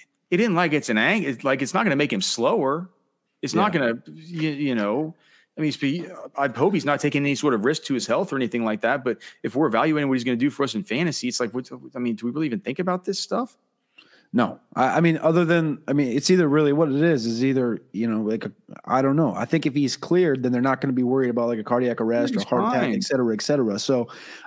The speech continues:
Speaker 2: I think we have to take that completely out of it. If they, if they're, if the
Speaker 1: Don't
Speaker 2: doctor's
Speaker 1: you remember this
Speaker 2: cleared
Speaker 1: hard stuff, like, with Star, with Star Lotulelei, and
Speaker 2: Yep.
Speaker 1: then there was the stuff with Hurst, who got drafted by the, the D lineman Hurst, that got drafted by the Raiders.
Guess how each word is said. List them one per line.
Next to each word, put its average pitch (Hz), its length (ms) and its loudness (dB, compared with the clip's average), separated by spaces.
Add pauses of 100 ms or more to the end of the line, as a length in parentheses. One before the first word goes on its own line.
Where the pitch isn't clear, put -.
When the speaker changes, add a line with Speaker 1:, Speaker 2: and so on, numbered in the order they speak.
Speaker 2:
I 120 80 -2
think 135 240 0
we 151 100 4
have 139 120 0
to 117 180 -2 (220)
take 147 200 0
that 135 140 2
completely 131 400 0
out 135 160 2
of 95 100 -4
it. 92 80 -6
If 90 100 -10
they, 123 100 2
if 127 340 0
they're, 156 140 4
if - 120 -10
the 131 80 0
Speaker 1:
Don't 151 200 4
Speaker 2:
doctor's 185 180 -2
Speaker 1:
you 320 60 2
remember 302 160 4
this 135 120 2
Speaker 2:
cleared 151 100 2
Speaker 1:
hard 180 140 4
stuff, 202 300 2
like, 156 120 2
with 131 120 0
Star, 143 580 4
with 139 160 0
Star 147 320 2
Lotulelei, 147 1040 2 (260)
and 139 120 0
Speaker 2:
Yep. 135 40 2
Speaker 1:
then 135 180 2
there 135 140 2
was 131 160 0
the 127 80 -4
stuff 139 340 0
with 113 120 -2
Hurst, 139 480 0
who 156 80 -4
got 127 160 0
drafted 127 440 -2
by 123 160 2
the, 120 140 -4
the 120 180 -4
D 135 220 -2
lineman 135 340 -2
Hurst, 123 280 -2
that 127 80 -4
got 123 100 -2
drafted 120 300 -2
by 120 80 0
the 110 100 -4
Raiders. 127 500 -2